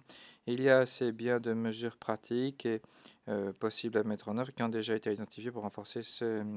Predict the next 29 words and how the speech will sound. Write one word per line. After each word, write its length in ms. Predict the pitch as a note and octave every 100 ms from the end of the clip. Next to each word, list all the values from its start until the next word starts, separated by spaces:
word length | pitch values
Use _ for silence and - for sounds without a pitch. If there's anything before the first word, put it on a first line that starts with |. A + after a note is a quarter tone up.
| G2+ - G#2+
mécanisme. 500 | G#2 - G2+ F#2+ F#2+ - - - -
Selon 320 | - B2+ C3 C3
nous, 220 | C#3 D3
il 160 | C3
est 120 | A#2+ B2
utile 420 | A#2 A#2+ B2+ A#2+
de 520 | A2+ A2 A2 A2 A2 - _ _ _ _ _ _ _ - -
faire 180 | - A2+
avancer 400 | A2 G#2+ - C3+
les 80 | A#2
propositions 680 | A#2 - G#2+ G#2 - A2+
faites 280 | G#2+ A#2 G#2
à 80 | G2+
cet 220 | A2 -
effet. 260 | G2+ - E2+ _ _ _ - - _ _ -
En 180 | A2+ A#2
nous 200 | A#2+ A#2
appuyant 280 | A#2 - A#2
en 20 |
particulier 440 | A#2 A2+ - A#2+
les 60 | A2+
propositions 760 | A2+ G#2+ A2 A2+ - B2 A#2+ A#2
qui 140 | A#2
visent 260 | A2+ A2+ A2+
à 60 |
inclure 520 | G#2 - A#2 A2 A2 A2
les, 280 | A2 G#2+ -
euh, 80 |
propositions 720 | A2 A2 A2 G#2 G#2+ - A#2+